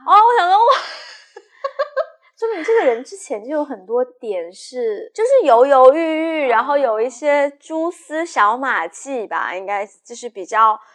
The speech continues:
Speaker 2: 因为他是一个跟女生的关系非常好的人。我好像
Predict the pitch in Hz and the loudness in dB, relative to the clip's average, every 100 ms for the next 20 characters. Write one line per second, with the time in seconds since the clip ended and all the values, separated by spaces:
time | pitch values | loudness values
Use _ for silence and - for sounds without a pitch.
0 | _ - 381 370 415 330 330 320 320 294 | _ -6 -6 -2 -2 -2 -6 -4 -2 0
1 | 311 302 196 - 269 285 262 262 262 311 | -2 -4 -8 -10 -8 -4 -2 0 -2 -8
2 | 269 254 262 269 285 254 196 - - - | -16 -10 -4 -4 -4 -12 -14 -12 -14 -14
3 | - - _ 247 262 240 269 247 | -20 -20 _ -2 0 0 -6 -8